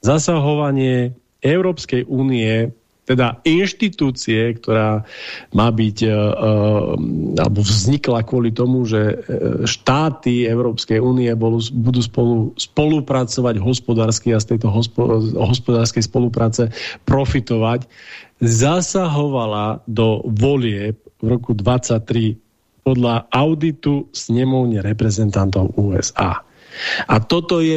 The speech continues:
presne vizitka progresivizmu, progresívneho Slovenska, Sasky, demokratov a K D H. Lebo toto sú, toto je proste,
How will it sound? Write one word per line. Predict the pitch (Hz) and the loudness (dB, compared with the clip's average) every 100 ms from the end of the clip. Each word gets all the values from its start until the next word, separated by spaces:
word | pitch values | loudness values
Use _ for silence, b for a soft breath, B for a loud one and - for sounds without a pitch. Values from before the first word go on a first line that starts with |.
| 135 | -2
presne | 170 180 190 - 165 151 | -2 0 -2 -2 -2 0
vizitka | 135 143 139 - 120 113 | -2 -2 -4 -4 -2 -2
progresivizmu, | 120 127 135 127 123 120 110 113 110 | 0 0 0 0 -2 -2 0 0 0
progresívneho | 123 104 104 110 104 104 | 0 0 0 2 2 2
Slovenska, | - 139 156 147 - 127 123 | 2 2 2 0 -2 -2 -2
Sasky, | 123 143 156 - 143 139 135 | 0 0 0 -2 -2 0 0
demokratov | 113 113 165 170 139 135 117 110 | -2 -2 0 0 -2 -4 -4 -4
a | 104 | -4
K | 95 110 98 | -2 -2 0
D | 90 | -2
H. | 92 92 - b b b b _ _ _ 123 | -2 -2 -6 b b b b _ _ _ 0
Lebo | 135 143 | 2 0
toto | - - 180 - 156 | -2 -2 -2 0 -2
sú, | - 131 127 | -2 -2 -2
toto | 120 156 160 | -2 -2 0
je | 143 135 | 0 -2
proste, | 123 123 - 120 113 | -4 -4 -2 -2 -2